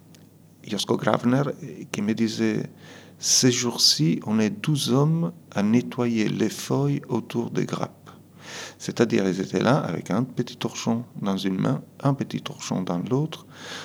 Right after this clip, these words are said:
Avec le premier, ils soutenaient la feuille, avec le deuxième, ils nettoyaient la feuille, de façon de, de ne pas avoir des parasites, et cetera,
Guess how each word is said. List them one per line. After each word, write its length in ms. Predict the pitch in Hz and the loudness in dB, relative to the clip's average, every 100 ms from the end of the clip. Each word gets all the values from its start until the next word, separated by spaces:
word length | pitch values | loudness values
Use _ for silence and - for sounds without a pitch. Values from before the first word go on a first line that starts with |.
| - | -2
Avec 240 | 104 113 117 | 4 4 4
le 100 | 113 | 0
premier, 400 | - 120 120 117 | 4 4 6 4
ils 60 | |
soutenaient 440 | 117 - 120 113 107 | 2 -2 0 2 2
la 160 | 104 | 0
feuille, 340 | 110 151 156 143 | 0 2 2 4
avec 200 | 123 117 | 0 0
le 100 | 117 | 0
deuxième, 340 | 123 131 135 | 0 2 2
ils 80 | 127 | 4
nettoyaient 420 | 135 135 131 123 | 2 2 2 2
la 140 | 123 | 2
feuille, 320 | 120 123 120 131 | -2 -2 -2 0
de 160 | 127 | 0
façon 560 | 131 131 - 131 131 131 | 2 2 2 2 2 2
de, 360 | 120 113 110 | 4 4 4
de 140 | 110 113 | 2 2
ne 120 | 113 | 2
pas 160 | - 117 | 4 2
avoir 200 | 117 117 | 4 4
des 100 | 113 | 4
parasites, 680 | 113 113 110 - 120 113 | 2 2 2 2 0 0
et 60 | 104 | 0
cetera, 420 | - 113 113 139 | 0 0 2 2